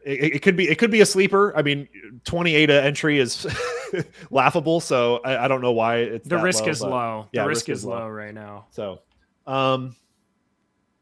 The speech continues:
Speaker 1: so let's, let's jump into,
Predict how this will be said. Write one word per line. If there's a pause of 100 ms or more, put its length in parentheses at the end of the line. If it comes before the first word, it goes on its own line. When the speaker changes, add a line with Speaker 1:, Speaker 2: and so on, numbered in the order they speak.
(1800)
Speaker 1:
so
let's,
let's
jump
into,